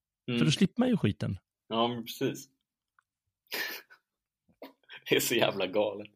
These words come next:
Speaker 2: Ja, det är riktigt galet. Alltså, det är nästan äckligare vår värld än, eller delar av vår värld <laughs> än den här Brave New World. Eh, och det jag tycker är så äckligt, det är att, eh, eh, alltså, som vi sa förut, att, eh,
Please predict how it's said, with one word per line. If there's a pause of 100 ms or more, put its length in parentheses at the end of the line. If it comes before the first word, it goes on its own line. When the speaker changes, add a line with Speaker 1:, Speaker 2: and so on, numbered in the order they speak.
(800)
Speaker 2:
Ja,
det
är
riktigt
galet.
Alltså,
det
är
nästan
äckligare
vår
värld
än, (300)
eller
delar
av
vår
värld
<laughs>
än
den
här
Brave
New
World. (800)
Eh,
och
det
jag
tycker
är
så
äckligt,
det
är
att,
eh, (440)
eh, (120)
alltså, (360)
som
vi
sa
förut,
att,
eh,